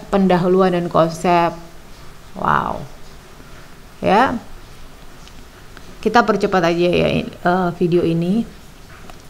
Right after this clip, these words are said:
Oke, kita lihat di sini bagian penutup dan informasi produk pun dijabarkan sama dia.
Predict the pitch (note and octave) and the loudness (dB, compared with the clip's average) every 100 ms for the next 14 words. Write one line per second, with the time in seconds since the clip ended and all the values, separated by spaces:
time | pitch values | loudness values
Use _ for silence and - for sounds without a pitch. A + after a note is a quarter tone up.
0 | - - - A3 A3 G#3 G3 G#3+ G#3+ A3+ | -20 -20 -2 4 6 6 6 8 8 8
1 | G#3 G#3+ A3 A3+ G#3 F#3+ G3 G#3 G3+ G3 | 8 6 6 6 6 6 6 4 4 4
2 | G3 G3 G#3+ G3+ G3 F#3+ F#3+ F3+ F3+ - | 4 4 4 4 4 4 2 2 2 2
3 | F#3 F3 F3 F#3 F3+ D#3+ - G3+ G3 E3+ | 4 4 2 2 2 0 -2 2 4 6
4 | F3 E3 E3+ E3+ E3 E3 D#3+ D#3+ D#3 C#3+ | 4 2 0 0 -2 -2 -2 -2 0 -2